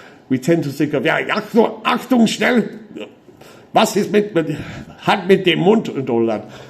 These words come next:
But I think it's more generally, I would associate it in the modern age with much more sort of just general considered, quite precise language and general sort of clear ways of speaking, and tend often quite keen to be,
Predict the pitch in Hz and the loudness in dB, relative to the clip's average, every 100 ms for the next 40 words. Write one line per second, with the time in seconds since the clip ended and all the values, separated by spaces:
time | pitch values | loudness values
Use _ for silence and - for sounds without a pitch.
0 | - - 156 156 175 170 160 143 143 123 | -10 0 2 2 0 -2 -2 0 0 0
1 | 131 135 139 131 117 120 127 123 131 131 | -2 -2 -2 -2 -2 -2 -4 -6 -4 -4
2 | - 127 120 113 113 110 110 127 123 151 | -2 -4 -4 -6 -4 -2 -2 -4 -4 -6
3 | 139 113 110 104 110 104 117 101 - 117 | -4 -4 -4 -4 -8 -4 -4 -4 -6 -4
4 | 101 98 - 113 98 95 101 - 113 104 | -4 -6 -6 -6 -6 -8 -10 -6 -6 -4
5 | 104 98 - - 123 - - 139 127 117 | -8 -10 -14 -6 -6 -6 -8 -6 -4 -4
6 | 104 104 - - 123 - 143 143 - 107 | -6 -8 -12 -10 -10 -8 -10 -10 -10 -6
7 | 104 104 113 107 101 104 101 98 - - | -6 -8 -8 -6 -6 -4 -6 -8 -10 -14
8 | - - - 107 110 117 113 110 104 - | -18 -20 -8 -6 -2 -2 -2 -4 -6 -16
9 | - - - 104 104 - 131 120 117 110 | -20 -14 -10 -8 -10 -6 -4 -2 -2 -2
10 | 110 101 95 - - 123 - 110 110 107 | -6 -10 -12 -10 -6 -6 -6 -6 -6 -8
11 | - 135 139 - 180 185 120 147 170 170 | -8 -6 -6 -2 -2 -2 -2 -4 -2 -4
12 | 151 143 123 - - 139 131 123 123 117 | -4 -4 -6 -8 -8 -6 -6 -6 -6 -2
13 | 113 113 | -2 -4